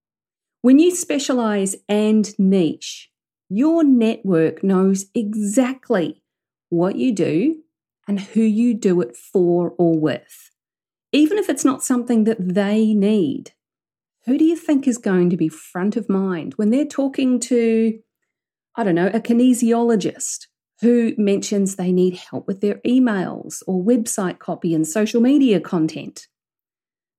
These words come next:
They're not thinking of all the copywriters they know. They're thinking of you, the copywriter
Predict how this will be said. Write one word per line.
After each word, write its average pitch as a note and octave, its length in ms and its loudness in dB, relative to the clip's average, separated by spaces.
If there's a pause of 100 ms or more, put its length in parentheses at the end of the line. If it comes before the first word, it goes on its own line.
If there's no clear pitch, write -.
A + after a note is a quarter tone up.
They're A#3 80 -2
not D#4+ 240 0
thinking D4+ 360 2
of C4 160 0
all C4 260 4
the B3 100 2
copywriters G#3 880 -2
they D#3 160 -6
know. - 260 -10 (840)
They're A#3 120 -2
thinking G#3 560 -2
of E3 240 -4 (240)
you, E3 560 -2 (300)
the F#3 200 -4
copywriter G#3+ 920 -6